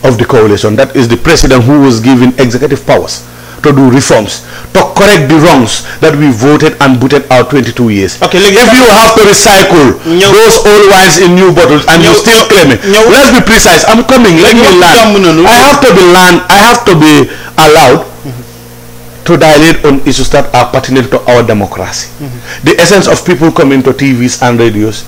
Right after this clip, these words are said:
Speaker 1: is to make the unaware people know what is really
Speaker 2: But
Speaker 1: happening.
Speaker 2: we're running out of time.
Speaker 1: We're running out of time. The
Speaker 2: And you
Speaker 1: time,
Speaker 2: will come back.
Speaker 1: the, the running out of
Speaker 2: Inshallah.
Speaker 1: time
Speaker 2: Wow.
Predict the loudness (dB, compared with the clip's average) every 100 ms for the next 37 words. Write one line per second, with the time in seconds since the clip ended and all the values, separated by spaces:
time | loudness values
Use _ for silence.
0 | -8 -2 0 2 0 0 -2 0 -2 -2
1 | 0 2 0 0 -4 -4 -4 -6 -8 -12
2 | -4 0 2 2 0 -6 -6 -2 0 0
3 | 0 0 0 0 0 -2 -4 -4 -2 -2
4 | 0 0 2 2 2 2 2 0 -2 0
5 | 0 0 0 2 2 0 0 0 0 0
6 | -2 -2 0 2 2 2 2 2 2 2
7 | 2 2 2 0 -2 -2 0 0